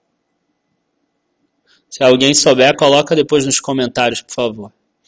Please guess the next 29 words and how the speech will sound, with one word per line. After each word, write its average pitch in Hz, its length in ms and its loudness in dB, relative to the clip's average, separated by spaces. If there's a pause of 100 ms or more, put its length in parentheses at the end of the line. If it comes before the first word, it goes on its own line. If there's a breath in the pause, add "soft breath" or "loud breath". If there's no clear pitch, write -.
(600 loud breath)
Tá? 113 360 -4 (840 loud breath)
Então, 165 760 0
gente, 110 720 -6 (420 soft breath)
a 135 80 2
gente 190 340 2
vê 165 180 2
aqui 156 260 2
que 151 120 -4
abastecimentos 170 1400 0
e 180 680 2 (1300)
são - 680 0
os 156 160 0
dois 175 220 2
carros-chefes, 160 840 0
entre 156 240 -4
aspas, 147 380 0
da 151 100 -2
empresa. 147 540 2 (400 loud breath)
E 170 40 -2
eu 180 80 4
vou 226 120 4
mostrar 214 340 2
rapidinho 196 680 -2
por 196 280 -2
quê, 120 180 0
tá? 139 180 0
Gás 202 320 2
e 226 40 2
energia, 143 840 0